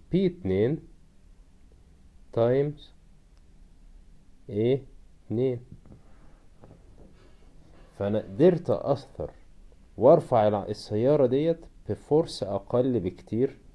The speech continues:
من الفورس اللي عندي ديت. خلي بالنا معلومة، يعني ملحوظة مهمة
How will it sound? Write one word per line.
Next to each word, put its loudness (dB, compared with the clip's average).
من 2
الفورس -4
اللي -4
عندي -2
ديت. -10
خلي 4
بالنا 2
معلومة، 0
يعني -6
ملحوظة -2
مهمة 0